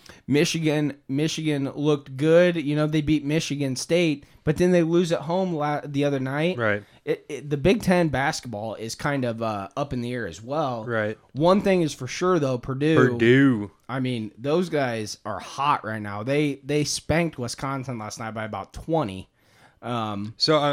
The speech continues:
Speaker 2: I'm looking at the rankings now. Purdue's number three. Uh, Michigan State dropped to nine.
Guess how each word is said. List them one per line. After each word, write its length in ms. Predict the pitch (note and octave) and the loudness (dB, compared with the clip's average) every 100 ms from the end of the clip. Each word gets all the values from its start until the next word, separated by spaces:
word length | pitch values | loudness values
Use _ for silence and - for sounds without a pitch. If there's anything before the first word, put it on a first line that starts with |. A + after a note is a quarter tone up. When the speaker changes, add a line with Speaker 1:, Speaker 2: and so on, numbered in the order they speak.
| C#3 | 0
Speaker 2:
I'm 100 | C#3+ | 2
looking 240 | D#3 D3 | 2 2
at 60 | C3 | -2
the 60 | |
rankings 360 | B2 C3 A#2+ - | 0 -2 -4 -4
now. 140 | B2+ | -2
Purdue's 440 | B2 B2+ B2 C#3 B2 | 0 0 0 -2 -2
number 220 | C#3 C3 | -4 -4
three. 500 | C3 C3 B2+ B2 A2+ _ | -2 -2 0 -2 -6 _
Uh, 140 | A#2+ | -4
Michigan 360 | A2+ B2 - A#2 | -2 -2 -2 -6
State 280 | - C3 A2+ | -2 -2 0
dropped 280 | A#2 A#2 | -2 -2
to 40 | - | -4
nine. 500 | G2+ A2 G#2+ G2+ | -4 -2 -2 -4